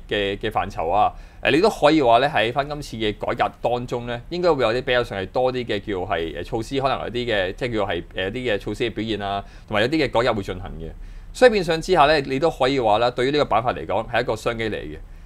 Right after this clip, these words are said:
所以如果你係有貨嘅，而家呢一刻，如果真係唔穿十個半嘅話，我都會建議揸住貨先啦。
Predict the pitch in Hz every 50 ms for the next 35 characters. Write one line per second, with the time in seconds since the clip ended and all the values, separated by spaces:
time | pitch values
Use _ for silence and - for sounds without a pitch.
0 | - - - - - 226 220 202 156 131 160 170 151 127 110 120 131 - 127 117
1 | 113 110 98 101 117 127 131 131 135 135 127 - - - 101 117 123 123 - 165
2 | 151 120 92 98 135 143 135 117 107 104 107 113 107 104 107 101 95 90 90 -
3 | - - - - - 127 160 156 139 - 123 107 104 104 107 110 - - - -
4 | - 147 143 123 104 113 104 101 - - 113 110 107 107